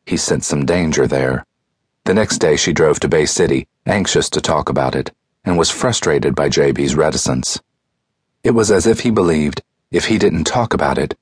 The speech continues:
didn't address the death of his son in any way, he wouldn't hurt. He knew at the time that Dick had chosen the road less traveled, but he couldn't have known with any certainty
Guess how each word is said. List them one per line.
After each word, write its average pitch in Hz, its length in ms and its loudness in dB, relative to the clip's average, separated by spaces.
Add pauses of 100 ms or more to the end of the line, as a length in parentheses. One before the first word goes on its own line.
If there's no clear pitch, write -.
(160)
didn't 92 240 2
address 95 380 2
the - 100 0
death 80 260 2
of 80 80 -6
his 78 160 0
son 90 320 0
in 71 140 -2
any 90 200 0
way, 71 380 0 (300)
he 101 80 0
wouldn't 76 300 2
hurt. 92 460 -2 (600)
He 113 140 0
knew 113 180 4
at - 80 4
the - 100 -2
time 80 300 0
that 71 140 2
Dick 82 180 0
had 80 160 -2
chosen 110 400 2
the 92 80 4
road 80 260 4
less 80 200 0
traveled, 69 520 -2 (540)
but - 140 0
he 98 80 0
couldn't 110 340 0
have - 80 -2
known 82 240 2
with 76 160 0
any 73 160 0
certainty - 680 0